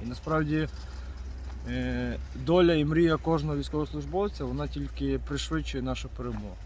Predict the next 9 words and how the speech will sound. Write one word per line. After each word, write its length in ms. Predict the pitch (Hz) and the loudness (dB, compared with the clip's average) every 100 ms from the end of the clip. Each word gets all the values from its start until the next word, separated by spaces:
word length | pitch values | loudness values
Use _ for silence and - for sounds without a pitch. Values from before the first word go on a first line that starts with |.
| - 113 | -10 -8
Бо, 360 | 120 127 123 117 - - - | -4 -4 -4 -6 -12 -12 -12
як 140 | 123 | -6
ми 100 | 135 | -6
знаємо, 400 | 127 156 180 160 | 2 4 4 2
що 320 | - 135 123 120 - - | -4 -6 -6 -8 -12 -8
одна 240 | 120 160 | 2 4
людина 320 | 160 156 151 | 4 4 4
може 260 | 135 131 127 | 2 0 0
змінити 500 | 131 131 135 - | -2 -2 -2 -4